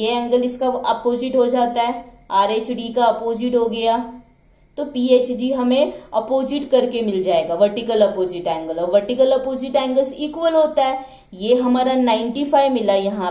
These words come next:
पे, तो ये वाला हमें कितना मिलेगा, नाइंटी फ़ाइव। तो next, जैसे अभी हमने linear pair use किया, वैसे हमें पीएचजी के लिए vertical opposite का concept use करके हम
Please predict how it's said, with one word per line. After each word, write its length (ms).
पे, 100
तो 100
ये 220
वाला 260
हमें 260
कितना 320
मिलेगा, 400
नाइंटी 460
फ़ाइव। 340
तो 80
next, 400
जैसे 260
अभी 200
हमने 260
linear 580
pair 260
use 300
किया, 360
वैसे 340
हमें 400
पीएचजी 800
के 180
लिए 260
vertical 480
opposite 600
का 140
concept 520
use 360
करके 340
हम 240